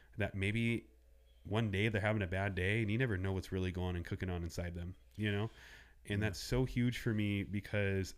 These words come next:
Speaker 1: I literally never believed in anxiety panic attacks until I started fucking having them and then going through that mental health spiral.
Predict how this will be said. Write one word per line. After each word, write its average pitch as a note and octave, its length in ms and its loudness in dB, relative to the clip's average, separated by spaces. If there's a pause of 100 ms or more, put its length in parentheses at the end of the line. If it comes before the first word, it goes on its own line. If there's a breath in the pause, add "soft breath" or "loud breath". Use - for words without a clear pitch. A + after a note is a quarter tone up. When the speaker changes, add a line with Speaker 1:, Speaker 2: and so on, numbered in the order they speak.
Speaker 1:
I G2 180 2
literally A2 440 2
never G#2 280 2
believed G2+ 400 2
in G2+ 80 2
anxiety G2 380 0
panic G2+ 280 -2
attacks C3 360 2
until G#2+ 200 2
I G#2 80 2
started A2+ 440 2
fucking A2 300 2
having G#2 280 2
them C3 280 6
and A2+ 180 4
then G#2+ 160 4
going G#2 220 2
through A2 100 2
that G#2+ 180 0
mental G2+ 220 2
health G#2 180 0
spiral. A2+ 480 2